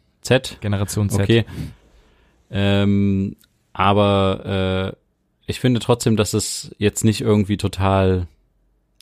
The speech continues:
Speaker 1: ja, total unsozial ist oder so. Zumindest das, was ich gestern erlebt habe, das war jetzt nicht irgendwie, keine Ahnung,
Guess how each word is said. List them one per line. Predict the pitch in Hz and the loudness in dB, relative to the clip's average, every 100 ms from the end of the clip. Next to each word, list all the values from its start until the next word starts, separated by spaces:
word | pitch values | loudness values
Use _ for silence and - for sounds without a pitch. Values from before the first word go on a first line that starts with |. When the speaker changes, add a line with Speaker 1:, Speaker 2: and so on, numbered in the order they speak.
| _ | _
Speaker 1:
ja, | - 80 85 85 _ _ _ _ - | -14 -8 -8 -8 _ _ _ _ -12
total | 90 - 90 90 90 | -10 -4 -2 0 0
unsozial | 110 117 95 - - 87 85 | 0 2 0 -2 -2 -2 -2
ist | 87 - | -4 -4
oder | 87 85 | -4 -4
so. | 82 | -2
Zumindest | 104 131 127 - | 2 2 2 0
das, | 117 113 | 0 2
was | 104 | 0
ich | - 113 | 0 -4
gestern | - 104 - 95 90 90 | -2 -2 0 0 0 -2
erlebt | - 92 92 98 - | -2 2 2 2 0
habe, | 85 85 87 | 0 2 0
das | 85 - | 0 0
war | 90 | -2
jetzt | 90 101 | -2 -4
nicht | - | -4
irgendwie, | 95 92 92 - 90 87 - - - - _ - | 0 0 0 0 0 0 -4 -14 -20 -20 _ -6
keine | 95 87 78 | -2 0 0
Ahnung, | 87 80 | 0 -2